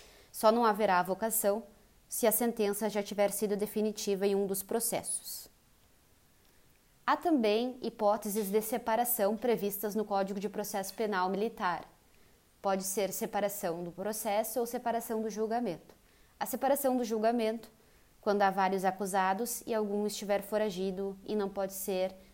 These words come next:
julgado à revelia. No caso também de julgamento que deverá ser separado,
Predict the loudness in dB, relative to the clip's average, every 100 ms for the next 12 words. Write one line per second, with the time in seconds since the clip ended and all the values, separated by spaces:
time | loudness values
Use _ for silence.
0 | -12 -6 -2 0 0 -2 -4 -4 -2 -2
1 | -2 -6 -12 -20 -20 -20 -20 -20 -20 -20
2 | -12 -4 -2 2 2 2 0 -2 -2 0
3 | 0 0 -2 -2 0 0 0 -4 -6 -10
4 | -12 -14 -20 -20 -20 -20 -20 -20 -12 -4
5 | -2 2 2 2 0 -2 -2 -2 -6 -2
6 | -2 2 4 2 0